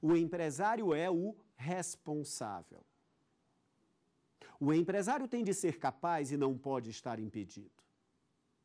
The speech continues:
O, a outra perna do tripé é a empresa que nós estamos, nós estamos conversando agora sobre ela. A empresa é a atividade econômica.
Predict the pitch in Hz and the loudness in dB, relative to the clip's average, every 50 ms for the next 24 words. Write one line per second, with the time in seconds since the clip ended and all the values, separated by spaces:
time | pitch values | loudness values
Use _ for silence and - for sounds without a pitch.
0 | _ _ _ _ _ _ _ _ _ _ _ - - - - - - - 220 240 | _ _ _ _ _ _ _ _ _ _ _ -20 -20 -20 -20 -20 -4 0 2 4
1 | 247 240 240 247 254 247 - - 196 208 214 220 233 254 226 - 220 208 - - | 6 6 8 6 6 4 2 0 0 2 4 4 2 2 0 -2 -2 -2 -2 -2
2 | - 208 214 208 185 147 156 156 151 139 127 110 - - _ _ - 127 147 156 | -2 0 2 2 0 0 0 0 2 2 2 0 -4 -10 _ _ -6 -2 -2 0
3 | 147 180 185 196 - - 180 170 185 220 240 - _ _ _ _ _ _ _ _ | 2 2 0 0 0 2 2 2 2 0 -4 -10 _ _ _ _ _ _ _ _
4 | _ _ _ _ _ - 214 220 214 196 185 165 143 151 202 220 233 226 196 139 | _ _ _ _ _ -4 -2 0 2 4 4 2 4 4 4 6 6 6 4 2
5 | 110 120 110 - _ - 160 151 143 139 - - - 175 165 151 135 - - - | 0 -2 -4 -4 _ -2 0 0 0 0 -2 0 0 0 2 2 0 -4 -8 -6
6 | - 139 147 147 131 131 127 - - 160 151 135 - - 139 131 127 123 - 147 | -2 0 0 0 -2 -6 -10 -6 -4 -2 -2 -2 -4 -4 -4 -4 -4 -4 -2 -2
7 | 135 131 - 117 123 131 135 120 104 101 - - - 107 110 107 98 90 - _ | 0 0 0 0 2 2 2 0 -2 -6 -10 -8 -8 -8 -6 -8 -10 -10 -14 _
8 | _ _ _ _ _ _ _ _ _ _ _ _ - - - - - - - 170 | _ _ _ _ _ _ _ _ _ _ _ _ -20 -20 -20 -20 -10 -4 0 0
9 | 175 180 175 170 165 165 165 214 240 269 269 269 240 180 139 139 147 135 120 107 | 2 2 2 0 0 0 0 0 2 2 0 0 0 0 0 2 2 2 2 0
10 | 107 - _ _ _ _ - 220 208 190 175 170 165 - - - 156 131 127 120 | -4 -10 _ _ _ _ -8 -6 -6 -4 -6 -8 -10 -12 -8 -8 -6 -6 -4 -4
11 | 127 131 127 117 104 110 101 - 117 113 113 113 110 95 90 90 _ - 92 | -4 -4 -4 -4 -6 -10 -8 -6 -4 -4 -4 -4 -4 -6 -10 -16 _ -20 -20